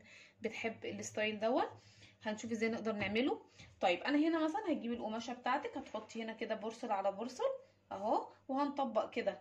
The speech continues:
على الاربعه. طبعًا انا كنت بسيب هنا مثلًا ال-، بالنسبه للمرد بتاعنا بنسيب حوالي، كنا نسيب ستة سبعة.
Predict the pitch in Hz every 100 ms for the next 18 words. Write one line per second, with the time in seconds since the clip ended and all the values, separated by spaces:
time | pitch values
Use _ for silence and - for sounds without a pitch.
0 | - _ - 196 202 180 170 185 269 427
1 | - 349 339 302 294 254 254 269 302 277
2 | 339 285 247 233 214 208 202 202 202 202
3 | 202 _ - - - 226 226 254 233 214
4 | 208 208 208 226 240 - 269 311 480 466
5 | 247 233 262 254 254 262 233 214 220 -
6 | 247 226 233 233 262